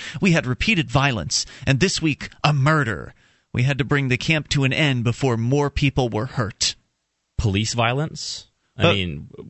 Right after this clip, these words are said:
Speaker 2: a lot of these protests, uh, started focusing their attention on police brutality, and so I can understand why she wouldn't want, uh, people to mobilize around that.
Speaker 1: I wonder about that. In fact, I was looking up a little bit more information on the murder. She makes it sound like it happened right there.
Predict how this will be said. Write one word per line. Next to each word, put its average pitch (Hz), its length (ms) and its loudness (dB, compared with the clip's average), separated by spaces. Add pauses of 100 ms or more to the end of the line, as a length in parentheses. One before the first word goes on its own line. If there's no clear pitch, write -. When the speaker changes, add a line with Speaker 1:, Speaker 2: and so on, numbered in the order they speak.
(160)
Speaker 2:
a - 140 -2
lot 127 160 2
of 143 80 -2
these 131 160 0
protests, 143 640 0
uh, 101 140 2
started 104 540 0
focusing 113 400 -2
their 98 100 2
attention 98 400 0
on 95 320 0 (300)
police 107 240 2
brutality, 87 800 0 (340)
and 82 140 -4
so 85 220 0
I 85 60 0
can 90 240 0
understand 98 360 0
why 90 100 2
she 104 180 -2
wouldn't 87 320 -2
want, 90 340 -2
uh, 85 140 0
people 104 260 0
to 87 80 0
mobilize 87 460 0
around 80 240 -2
that. 82 340 -2 (180)
Speaker 1:
I 220 100 2
wonder 247 280 2
about 120 280 -2
that. 120 200 2
In 143 140 -2
fact, 180 240 0
I 160 60 2
was 135 120 -2
looking 156 260 -2
up 131 160 0
a 95 120 0
little 131 180 2
bit 117 140 0
more 120 200 2
information 117 520 0
on 110 160 0
the 113 80 -2
murder. 123 520 0
She 170 160 -2
makes 160 240 -2
it 135 80 -6
sound 127 260 0
like 123 180 0
it 113 100 0
happened 120 420 0
right 123 220 2
there. 120 560 2